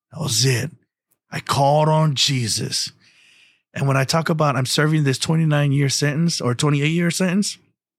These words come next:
it's the greatest sentence I've ever served.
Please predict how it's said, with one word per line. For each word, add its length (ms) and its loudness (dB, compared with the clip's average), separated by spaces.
it's 140 0
the 140 0
greatest 380 2
sentence 300 0
I've 160 0
ever 180 0
served. 600 -2